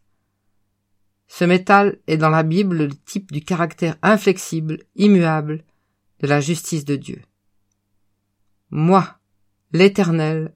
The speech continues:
je ne change pas. Et vous, fils de Jacob, vous n'êtes pas consumés.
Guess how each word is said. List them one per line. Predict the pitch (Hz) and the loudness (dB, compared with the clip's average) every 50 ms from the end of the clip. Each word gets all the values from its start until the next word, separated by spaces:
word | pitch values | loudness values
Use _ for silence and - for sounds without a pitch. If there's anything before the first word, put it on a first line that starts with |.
| _ _ | _ _
je | - 123 147 | -8 -4 -2
ne | 139 139 135 | -2 -2 -2
change | - - - 190 180 160 - - | -6 -4 -2 -2 -2 -2 -2 -6
pas. | - - 113 107 - _ _ _ _ _ _ _ _ _ _ _ _ _ _ _ _ _ _ - | -12 -12 -12 -12 -14 _ _ _ _ _ _ _ _ _ _ _ _ _ _ _ _ _ _ 2
Et | 180 185 | 4 6
vous, | 180 180 208 240 | 6 6 4 2
fils | 233 - - - 185 175 156 | 0 -2 -4 -2 -2 -2 0
de | 147 160 | 0 -2
Jacob, | 151 180 170 170 - 170 165 170 180 180 196 226 220 _ _ _ _ _ _ _ _ _ _ _ _ _ _ _ _ - | 0 0 -2 -2 -2 -2 -2 -2 -2 -4 -6 -8 -10 _ _ _ _ _ _ _ _ _ _ _ _ _ _ _ _ -12
vous | 139 143 147 | -6 -4 -4
n'êtes | 147 143 143 143 - | -2 -4 -6 -8 -12
pas | _ - - 156 156 | _ -4 -2 -2 -2
consumés. | 156 - - 131 123 - - - - - - - - | -4 -8 -12 -12 -12 -12 -14 -14 -14 -14 -14 -16 -18